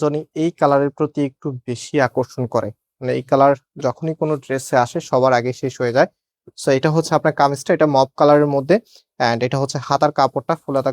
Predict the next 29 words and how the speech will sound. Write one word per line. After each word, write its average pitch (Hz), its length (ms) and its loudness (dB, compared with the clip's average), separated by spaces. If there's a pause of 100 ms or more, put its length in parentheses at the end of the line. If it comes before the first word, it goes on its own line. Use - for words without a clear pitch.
করতে 175 260 -2
পারবেন। 131 240 0 (500)
Right 117 260 -4
now 139 100 0 (100)
এটার 135 260 0
যে 135 80 0 (100)
ওনা 131 200 -4
সালোয়ারটা 127 460 0
আছে, - 180 -6 (1500)
এটা 131 200 2
হবে 135 160 2 (100)
সালোয়ারের 135 380 2
কাপড়টা, 160 280 2 (120)
ভিতরে 170 320 2
ইনারের 156 280 4
কাপড়টা 151 420 2
ফিট 147 180 -6 (120)
করা 127 240 0
আছে। - 180 -14 (920)
So 123 80 4 (240)
ওনাটা 156 360 4
যেটা 160 220 6 (240)
আপনারা 139 300 2
পাচ্ছেন, 135 300 0 (120)
একদম 139 220 -2 (100)
চারপাশে 139 480 2 (100)
সুন্দর 147 280 0
করে 151 120 4 (100)
বর্ডার 123 220 4